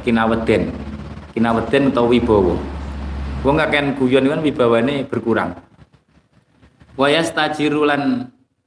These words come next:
narik apa mizah ila akhirih, al wahsyata ing gresah. Wa yu'di lan nglarakaken apa mizah wa sukhriyah wal istihza niku, al quluba ing pira-pira ati. Wa huwa utawi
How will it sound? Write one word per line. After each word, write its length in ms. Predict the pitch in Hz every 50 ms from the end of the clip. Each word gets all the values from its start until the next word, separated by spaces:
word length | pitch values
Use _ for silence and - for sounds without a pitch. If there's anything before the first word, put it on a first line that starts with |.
| _ _ _
narik 480 | - 139 135 135 135 143 147 - -
apa 320 | 135 131 131 135 139 135 131
mizah 400 | 131 135 135 120 120 131 123 120
ila 320 | 123 131 127 123 120 123
akhirih, 480 | 123 113 110 107 107 123 143 190 196 - - _ _ _ _ _ _ _ _ _ _ - 131
al 160 | 135 139 135
wahsyata 480 | 135 139 135 - 135 123 - 131 110
ing 240 | 127 127 127 120 110
gresah. 560 | 113 107 - - - 101 92 90 90 - - _ _ _ _ _ _ _ _ _ _ _ _ _ _ _ _ _ _ _ _ _ _ _
Wa 160 | - 123 131
yu'di 320 | 143 160 160 147 135 147
lan 480 | 156 151 147 147 139 139 139 - - - - _ _ _ _ _
nglarakaken 640 | - 131 143 143 139 147 139 139 139 - 151 143 139
apa 100 | - 139 139
mizah 380 | 139 139 135 127 113 127 131 113 - -
wa 160 | 120 131 127
sukhriyah 560 | - - 123 - - 127 120 117 123 127 120
wal 120 | 117 117 120 117
istihza 320 | - 120 110 104 113 113
niku, 320 | 107 104 104 117 160 202 - _ _ _ _ _ _ _ _ _ _ _ _ _ _ _ _ _ _ -
al 240 | 127 139 135 135
quluba 400 | - 139 139 156 156 - - 135
ing 160 | 117 123 123 117
pira-pira 480 | 127 120 117 107 117 117 95 107 101
ati. 680 | 98 - - - 113 113 110 107 104 95 - - - _ _ _ _ _ _ _ _ _ _ _ _ _ _ _ _ _ _ _ _ _ _ _ _ -
Wa 160 | 127 127 127
huwa 320 | 127 131 143 151 147 147
utawi 720 | 139 120 139 139 139 139 135 131 127 123 120 110 104 101